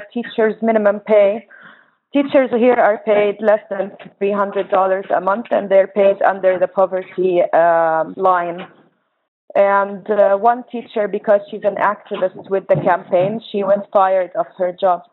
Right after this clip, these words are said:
And I was devastated. But then I saw her, and for her, it was like, you know what? It doesn't matter, Nisreen. I'm willing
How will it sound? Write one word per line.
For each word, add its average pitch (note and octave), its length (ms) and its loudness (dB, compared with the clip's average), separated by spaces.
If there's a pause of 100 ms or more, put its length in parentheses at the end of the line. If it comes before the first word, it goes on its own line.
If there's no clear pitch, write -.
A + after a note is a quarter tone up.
(420)
And G3+ 120 -8
I A#3+ 160 2
was A3 280 -4
devastated. G3 800 0
But F#3+ 200 0
then A#3 180 4
I G#3+ 240 -6 (160)
saw C4 200 2
her, F#3+ 340 2
and F#3+ 280 -4
for G#3 220 2
her, G#3+ 380 4
it - 200 -10
was G3 320 2
like, F#3+ 300 0
you A#3+ 80 -4
know A3+ 160 2
what? A3 240 0
It F#3 140 -18
doesn't G#3+ 440 0
matter, G3+ 380 -4
Nisreen. F#3+ 480 -6
I'm F3+ 200 -4
willing G#3+ 280 0